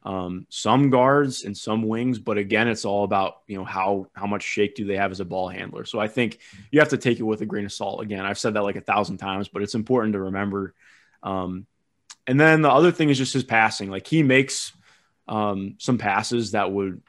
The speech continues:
rival a little bit of what Domas does. It's not the same, you know, he doesn't have the same kind of playmaking ability as Domas,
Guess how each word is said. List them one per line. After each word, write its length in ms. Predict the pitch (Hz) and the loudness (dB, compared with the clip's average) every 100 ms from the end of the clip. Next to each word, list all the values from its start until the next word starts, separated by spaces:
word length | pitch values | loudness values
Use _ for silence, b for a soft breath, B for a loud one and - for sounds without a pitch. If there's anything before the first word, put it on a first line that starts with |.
| - | -6
rival 540 | 92 101 104 113 110 - | -2 0 0 -4 -6 -6
a 60 | |
little 220 | 104 107 | 0 0
bit 140 | 107 113 | 2 2
of 80 | 107 | 2
what 180 | 101 | 0
Domas 420 | 90 98 117 120 - | -2 -2 2 0 0
does. 420 | 123 131 123 - - | -2 -2 -4 -16 -14
It's 160 | 104 | -6
not 240 | 131 120 123 | 2 2 2
the 80 | 107 | -6
same, 540 | - 104 110 113 117 | -4 -2 -2 0 -2
you 100 | 110 | -2
know, 80 | 117 | 0
he 160 | 123 | 2
doesn't 220 | 131 123 113 | 2 2 2
have 180 | 113 | 0
the 60 | 107 | 0
same 260 | - 107 101 | -4 -4 -4
kind 160 | 101 | -6
of 80 | 95 | -6
playmaking 460 | - 98 98 92 98 | -6 -4 -4 -6 -8
ability 380 | 98 98 95 | -4 -4 -2
as 100 | 92 | -4
Domas, 540 | - 95 101 101 98 | -6 -4 0 -2 -2